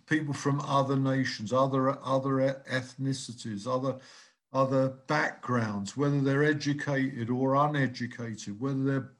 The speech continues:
born or unborn. I mean, that's, uh, you know, there's no place for abortion in, in, you know, we, we need to be compassionate, of course, but,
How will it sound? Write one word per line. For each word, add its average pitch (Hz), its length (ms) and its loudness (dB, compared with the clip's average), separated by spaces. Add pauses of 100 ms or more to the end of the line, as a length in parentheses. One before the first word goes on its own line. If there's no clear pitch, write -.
born 156 460 2
or 139 260 2
unborn. 143 840 2 (800)
I 135 100 0
mean, 143 220 2
that's, 160 400 -4
uh, 143 180 0
you 151 140 0
know, 127 260 0
there's 147 240 -2
no 175 180 2
place 165 440 -2
for 143 160 0
abortion 165 680 -2
in, 107 220 -2 (460)
in, 123 260 0 (100)
you 151 120 -2
know, 131 160 0
we, 151 260 0 (140)
we 139 140 0
need 160 240 -2
to - 100 -10
be 151 120 -2
compassionate, 175 800 -4
of - 200 -10
course, 107 480 -12
but, 123 200 -10